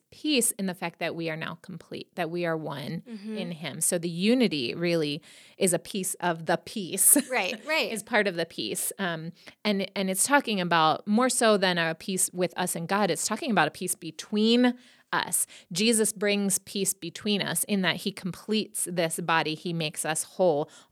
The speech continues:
Speaker 1: All of the essential parts are, are together. And in that verse, it talks about, you know, it's peace between the Jews and Gentiles who have been made one new people from the two groups. And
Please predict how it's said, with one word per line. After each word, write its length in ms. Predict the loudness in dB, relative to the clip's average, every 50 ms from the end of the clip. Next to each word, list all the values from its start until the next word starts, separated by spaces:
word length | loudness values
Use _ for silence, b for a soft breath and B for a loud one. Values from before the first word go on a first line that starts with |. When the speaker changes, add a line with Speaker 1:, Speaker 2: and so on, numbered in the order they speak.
| 4
Speaker 1:
All 280 | 8 10 10 10 10 8
of 120 | 6 4
the 120 | 2 0 -2
essential 460 | 0 0 -2 -2 -2 -4 -4 -6 -6
parts 560 | -6 -4 -4 -4 -4 -4 -2 2 2 2 2 0 -4
are, 420 | -4 -2 0 0 -2 -2 -4 -8 -12 _ _ _ _ _ _ _ _ _ _ _ _ _ _ _ -20 -16 -6
are 160 | -2 -2 -2
together. 640 | -2 -4 -8 -10 -8 -8 -8 -8 -8 -8 -8 -8 -10 b b b b b b b b b b b b b -4
And 400 | -2 0 0 2 2 0 0 -2 -4 _ _ _ _ _ _ _ _ _ _ _ _ _ _ _ -8 -4
in 140 | 0 2
that 180 | 2 2 0 0
verse, 400 | 0 2 2 4 2 2 0 0
it 140 | 0 -2 -2
talks 340 | -2 -2 -2 -4 -2 -4 -6
about, 380 | -4 -4 -2 -2 -2 -2 -4 _
you 140 | -8 -4 -4
know, 120 | -2 -2 -4
it's 140 | -4 -6 -8
peace 240 | -6 -4 -2 -2 -2
between 400 | -4 -6 -10 -8 -4 -2 0 2
the 80 | 2 2
Jews 240 | 0 0 0 0
and 100 | 0 0
Gentiles 640 | 2 0 0 0 -2 -6 -6 -4 -4 -2 -2 -4 -2
who 100 | 0 -2
have 140 | -2 -2 -2
been 180 | -4 -4 -2
made 300 | -2 0 0 0 -2 -2 -4
one 540 | -6 -4 -2 2 2 4 4 4 4 2 2 -2 -6
new 320 | -6 -4 -2 0 -2 -2
people 380 | -2 -4 -8 -8 -6 -4 -6 -6
from 240 | -6 -10 -14 -12 -12
the 100 | -12 -10
two 220 | -10 -10 -12 -12
groups. 400 | -12 -10 -10 -10 -10 -8 -8 -8
And 240 | -6 -6 -6 -6